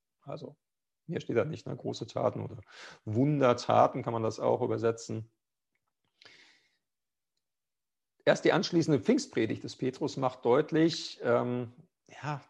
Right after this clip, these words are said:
was, was sind diese Wundertaten, diese Großtaten? Naja, es ist das, was Gott durch Jesus getan hat. Und die Pfingstpredigt zielt dann vor allem auf die Auferstehung Jesu und seine Erhöhung zum Herrn über alles.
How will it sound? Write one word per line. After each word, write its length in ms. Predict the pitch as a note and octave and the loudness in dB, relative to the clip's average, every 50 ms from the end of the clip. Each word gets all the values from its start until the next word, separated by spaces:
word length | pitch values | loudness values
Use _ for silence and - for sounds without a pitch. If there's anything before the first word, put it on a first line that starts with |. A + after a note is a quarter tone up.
| _ _ _ - | _ _ _ -20
was, 400 | - A#3 G3+ - C3 - - - | -20 -16 -12 -12 -12 -12 -8 -8
was 140 | B2 - | -8 -8
sind 160 | - C3+ C#3+ C#3+ | -6 -6 -4 -2
diese 180 | C#3+ C3 C#3 | -2 0 0
Wundertaten, 580 | D3 D#3+ D#3+ E3 D#3+ D#3 - D3+ D#3 D#3+ D#3+ D3+ | 2 2 4 4 4 6 6 6 6 6 4 0
diese 180 | C3+ C3 C3+ | 0 0 0
Großtaten? 920 | B2 - C#3+ D3+ D3 - - C#3+ C#3+ D3+ D3+ D#3 D#3 D#3+ E3 F3 F3+ F3 - - _ _ _ | 0 0 0 0 -2 0 2 4 4 4 4 2 0 0 0 -2 -4 -8 -14 -20 _ _ _
Naja, 480 | _ E3+ D#3 D3 B2+ C3 C#3 D#3 E3 - | _ -18 -12 -6 -4 0 2 2 2 2
es 240 | C3+ C3 - - - | 0 -6 -10 -12 -8
ist 320 | - D#3 C3+ - - - | -6 -6 -6 -4 0 0
das, 240 | B2 B2+ - - - | 0 0 0 0 -2
was 180 | C#3 C3+ - | -2 -2 0
Gott 220 | - C#3+ A#2+ - - | -2 -4 -2 -2 -2
durch 120 | D3 - | -2 2
Jesus 300 | E3+ F3+ A3 A#3+ E3+ - | 2 4 4 4 2 0
getan 360 | - G#2+ - A#2 A#2+ A#2 A#2 | -4 -2 -2 -2 -2 -2 -6
hat. 280 | - - - - - _ _ _ _ _ _ _ _ _ _ _ _ _ _ _ _ _ _ _ _ _ _ _ _ _ _ _ _ _ _ _ _ _ _ _ _ _ _ _ _ _ _ _ _ _ | -10 -12 -16 -18 -20 _ _ _ _ _ _ _ _ _ _ _ _ _ _ _ _ _ _ _ _ _ _ _ _ _ _ _ _ _ _ _ _ _ _ _ _ _ _ _ _ _ _ _ _ _
Und 400 | - D#3 E3+ D#3 B2 A2+ - - | -12 -10 -8 -8 -10 -10 -12 -10
die 100 | - B2+ | -10 -10
Pfingstpredigt 800 | A#2 - - F3+ F#3 D#3+ - - - C#3 C#3+ C#3+ D3+ - - - | -6 -4 -2 -2 -2 -2 -6 -4 2 2 4 4 2 0 -2 -8
zielt 300 | - - D3 F3 G3 E3 | -8 -4 0 0 4 6
dann 120 | F3+ D#3+ D3+ | 4 4 4
vor 200 | - - C3+ C3 | 4 2 2 2
allem 120 | D3 D3+ | 2 2
auf 140 | C#3+ C3+ - | 2 0 2
die 140 | - C#3 - | 0 0 4
Auferstehung 680 | C3+ E3 A3 G#3+ G3 E3+ C#3 - - B2 A#2 B2+ C#3 | 8 8 8 8 8 6 6 4 0 0 0 0 -2
Jesu 480 | C3+ B2 B2+ C#3 D3+ D3+ D#3+ E3 E3 D#3 | -2 2 2 4 4 6 6 6 6 4
und 80 | C#3 | 2
seine 240 | B2+ C#3 C3+ C3+ C3+ | 0 0 0 0 0
Erhöhung 440 | C3 C3+ G#2+ A#2+ D3+ F3 F3+ E3+ D#3 | -2 -2 0 2 4 4 4 4 4
zum 200 | - D3+ C3+ A2+ | 2 0 -2 -2
Herrn 360 | - - C3+ D3 D3+ D#3+ D3+ | -2 -2 -2 0 0 0 -2
über 260 | B2 C3 C3 B2+ B2+ | 0 0 0 2 4
alles. 680 | C3 C3+ C#3 B2+ - - - - - - - - _ | 6 6 6 4 2 -2 -6 -10 -12 -14 -16 -18 _